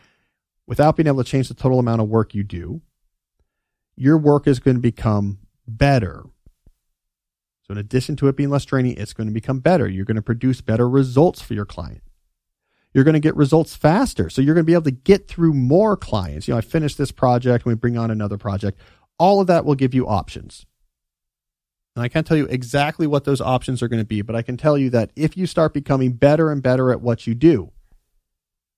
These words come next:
your clients are gonna like it, your company is gonna like it, you're gonna be able to charge more, you're gonna be more likely to be able to go out on your own. It's career capital that you are gonna be able to trade in or invest for cool things down the line. I can't tell you what those things are gonna be, but they will be there.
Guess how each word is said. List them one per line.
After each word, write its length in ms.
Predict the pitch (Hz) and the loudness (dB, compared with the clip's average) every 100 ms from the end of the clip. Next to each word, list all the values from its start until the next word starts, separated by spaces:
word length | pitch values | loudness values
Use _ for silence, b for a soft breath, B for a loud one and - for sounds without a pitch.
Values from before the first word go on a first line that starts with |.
| _ _ _ _ _ _ | _ _ _ _ _ _
your 100 | 104 | -12
clients 500 | - - 135 156 147 | -8 2 4 4 2
are 40 | 151 | 2
gonna 120 | 135 | 2
like 320 | 131 127 127 | 2 2 0
it, 120 | 127 | -4
your 120 | 95 | -4
company 500 | - - 139 143 143 | -12 -4 -2 0 0
is 120 | 139 - | 0 2
gonna 180 | 139 | 2
like 280 | 131 127 123 | 4 2 2
it, 140 | 123 - | -2 -4
you're 120 | 101 | -8
gonna 120 | 98 | -6
be 120 | 95 | -6
able 160 | 95 95 | -6 -8
to 20 | |
charge 380 | - 101 92 117 | -8 -8 -6 0
more, 420 | 123 147 143 127 | 4 6 6 4
you're 120 | 110 | 2
gonna 140 | 107 101 | -2 -4
be 180 | 107 | -4
more 200 | 104 107 | -2 -2
likely 320 | 104 110 - 107 | 2 0 2 -4
to 80 | |
be 140 | 98 98 | 0 -2
able 100 | 101 | -4
to 100 | 101 | -2
go 200 | 110 107 | 2 4
out 160 | 104 | 4
on 120 | 98 92 | 2 -4
your 180 | 92 151 | -2 2
own. 300 | 165 151 139 b b - | 4 4 0 b b -6
It's 180 | 117 | -6
career 500 | - - 113 135 180 | -2 2 4 6 4
capital 500 | 175 143 131 127 127 | 2 2 2 0 0
that 120 | 117 95 | 0 0
you 180 | 131 | 0
are 100 | 165 | 2
gonna 180 | 147 139 | 0 -2
be 180 | 127 120 | 0 -2
able 140 | 120 | -2
to 220 | 113 120 107 | -2 -4 -4
trade 440 | - - 135 139 | -6 0 2 4
in 140 | 127 117 | 2 0
or 120 | 110 | -4
invest 360 | 107 117 117 | -2 0 0
for 100 | - | -4
cool 260 | 107 - 117 | -4 0 0
things 220 | 117 107 | 0 -4
down 180 | - 98 | -4 -6
the 80 | 98 | -4
line. 320 | 107 120 95 | -2 0 -2
I 80 | 98 | -6
can't 340 | - 156 135 | -6 -4 -4
tell 180 | - 131 | -4 -2
you 120 | 131 | 0
what 160 | 120 113 | -2 -2
those 180 | 113 - | -4 -2
things 240 | 117 107 | -4 -4
are 60 | 104 | -6
gonna 220 | 101 98 | -6 -10
be, 260 | 101 151 | -10 -6
but 160 | 151 - | -4 -4
they 120 | 131 | -4
will 200 | 110 101 - | -6 -8 -2
be 160 | 139 | 0
there. 240 | 107 82 | 0 -2